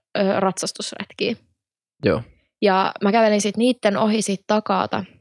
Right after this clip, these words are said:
Speaker 1: Ja yhden aasin kohdalla, niin sillä aaselle iskee ripuli, ja se ripuloi siihen kadulle ja mun päälle. Ja mä olin aivan yltäpäältä aasin ripulissa.
Speaker 2: Tuleeko tästä sun lempinimi sitten?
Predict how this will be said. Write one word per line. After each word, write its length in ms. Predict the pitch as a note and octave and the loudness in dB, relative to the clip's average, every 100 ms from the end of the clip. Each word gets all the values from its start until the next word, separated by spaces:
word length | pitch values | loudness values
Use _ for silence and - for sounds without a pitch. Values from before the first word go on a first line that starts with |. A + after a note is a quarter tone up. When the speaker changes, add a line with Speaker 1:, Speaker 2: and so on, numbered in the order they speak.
| _ _ _ _ _ _ _ _ _ _ - | _ _ _ _ _ _ _ _ _ _ 0
Speaker 1:
Ja 80 | G#3+ | 4
yhden 260 | A#3 A#3 G#3 | 6 6 4
aasin 280 | G3 G3 | 2 2
kohdalla, 480 | F#3+ G#3 G#3 F#3 G#3 F#3 - _ _ _ _ - | 2 2 4 4 2 -2 -12 _ _ _ _ -4
niin 120 | F#3 | 0
sillä 200 | F3+ F3+ | 2 2
aaselle 340 | - G3+ G3 G3 | 4 2 0 -2
iskee 320 | G3+ - F#3+ | -6 -4 0
ripuli, 400 | F#3 A#3 C4+ C4 B3+ - _ _ _ _ _ _ _ - | 2 2 4 4 2 -6 _ _ _ _ _ _ _ 0
ja 60 | |
se 80 | F#3+ | 2
ripuloi 520 | F#3+ C4 C4+ A#3 F#3+ | 4 4 6 6 4
siihen 240 | F#3 F#3+ F3+ | 2 0 0
kadulle 480 | G3+ A#3 C#4 B3 B3+ - _ _ _ _ A3 | 2 4 6 6 2 -2 _ _ _ _ 0
ja 100 | A3+ | 4
mun 240 | G#3 E3+ | 4 2
päälle. 420 | - D2 - - - _ _ _ _ _ _ - | -2 -2 -4 -8 -10 _ _ _ _ _ _ -2
Ja 60 | G#3+ | 2
mä 60 | |
olin 180 | A3+ A3 | 4 4
aivan 300 | G#3+ A3+ G3+ | 4 4 4
yltäpäältä 480 | G3 G3 F3+ D3+ - | 2 2 2 0 2
aasin 260 | - G3 G#3 | 0 0 -2
ripulissa. 520 | A3+ A#3+ A#3+ - - - _ _ _ _ _ _ _ _ | -2 -2 -2 -2 -6 -10 _ _ _ _ _ _ _ _
Speaker 2:
Tuleeko 200 | C3 - | 0 2
tästä 220 | - G#2 - | 2 0 2
sun 100 | F#2+ | 2
lempinimi 420 | F#2 F#2+ F2 B2+ | 2 2 0 0
sitten? 260 | B2 - | -2 -8